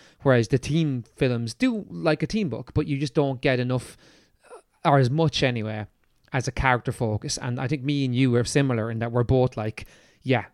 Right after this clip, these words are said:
we like our characters. We want to, you know, learn about the characters. That's what we go for."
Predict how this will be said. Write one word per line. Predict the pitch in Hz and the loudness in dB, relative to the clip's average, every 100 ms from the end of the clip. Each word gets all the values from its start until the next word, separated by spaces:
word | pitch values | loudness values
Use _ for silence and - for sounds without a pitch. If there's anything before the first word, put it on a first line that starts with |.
| - | -4
we | 151 147 | 0 4
like | 131 120 | 4 2
our | 107 | 0
characters. | 120 117 110 - 117 | 2 2 0 -6 -4
We | 123 | -4
want | 117 123 120 - | 0 2 0 0
to, | 123 110 127 | 0 0 0
you | 120 | -2
know, | 110 123 | -2 -4
learn | 120 127 120 | 0 2 2
about | 110 107 | -2 -4
the | - | -4
characters. | 110 101 120 139 | -4 -4 -8 -6
That's | - 120 | -6 -6
what | 123 | -6
we | 117 | -6
go | 107 113 110 | -2 0 0
for." | 117 143 | -6 -18